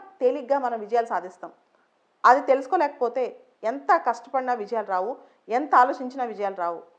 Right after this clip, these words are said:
టైం విలువ తెలుసుకోలేకపోతే. And జీవితం మార్చుకోవడానికి ప్రతి క్షణం, ప్రతి నిమిషం, ప్రతి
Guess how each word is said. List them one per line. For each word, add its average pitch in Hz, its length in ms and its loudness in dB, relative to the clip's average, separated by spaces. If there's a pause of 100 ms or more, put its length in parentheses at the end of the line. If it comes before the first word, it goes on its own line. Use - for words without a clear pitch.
(500)
టైం 311 200 2
విలువ 320 220 -4
తెలుసుకోలేకపోతే. 202 1120 -6 (680)
And 302 340 2 (400)
జీవితం 330 460 -6
మార్చుకోవడానికి 269 800 -4 (300)
ప్రతి 233 220 -4
క్షణం, 285 400 -8 (280)
ప్రతి 220 200 -6
నిమిషం, 240 440 -10 (540)
ప్రతి 226 220 -2